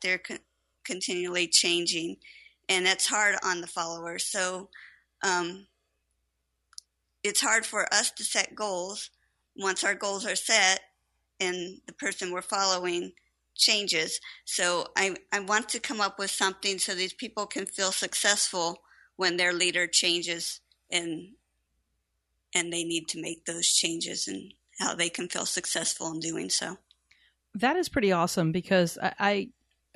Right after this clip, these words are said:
Speaker 2: I've never heard of, uh, there is that person always. Um, there, there is that, sup-, we've heard more and more in the, in, in our interviewing, that supportive role, that, that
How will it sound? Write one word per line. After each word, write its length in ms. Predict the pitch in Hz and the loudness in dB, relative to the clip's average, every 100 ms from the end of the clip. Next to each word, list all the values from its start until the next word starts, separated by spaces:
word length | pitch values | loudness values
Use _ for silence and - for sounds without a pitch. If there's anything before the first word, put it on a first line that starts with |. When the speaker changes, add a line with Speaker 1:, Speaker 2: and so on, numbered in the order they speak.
| - | 0
Speaker 2:
I've 180 | 226 196 | 0 4
never 320 | 233 262 277 | 4 4 2
heard 440 | - 240 220 208 - | 2 4 6 4 2
of, 580 | 202 190 185 180 175 - _ - | 2 4 4 2 0 -4 _ -12
uh, 80 | - - _ _ _ | -12 -12 _ _ _
there 240 | 220 226 220 | 2 4 6
is 200 | 285 277 | 6 6
that 160 | 302 | 4
person 320 | - 247 247 202 | 4 2 2 2
always. 460 | 170 170 180 - - - - _ | 4 4 2 -4 -14 -20 -20 _
Um, 360 | 175 180 180 185 | 2 4 4 2
there, 200 | 202 190 147 | 0 0 0
there 200 | 190 202 | 2 2
is 180 | - 220 | 4 2
that, 180 | 247 247 | 2 0
sup-, 120 | 208 - 202 - - - | -6 -10 -10 -8 -10 -8
we've 240 | 214 226 - | -4 -4 2
heard 260 | 311 311 | 4 6
more 160 | 262 254 | 6 6
and 100 | 233 | 4
more 140 | 208 | 4
in 60 | 196 | 2
the, 120 | 196 | 0
in, 400 | - 196 190 185 - | 0 0 0 -2 -4
in 300 | 196 196 185 | -2 0 2
our 180 | 175 185 | 2 4
interviewing, 520 | 262 247 190 185 185 - - - | 4 4 2 2 0 -4 -14 -6
that 140 | 190 | -4
supportive 520 | 220 - 240 220 180 | -2 2 4 4 4
role, 360 | 170 165 170 160 196 | 0 -2 -2 -6 -6
that, 380 | 190 175 175 - | -2 2 0 -2
that 360 | 202 185 175 | -6 -2 -2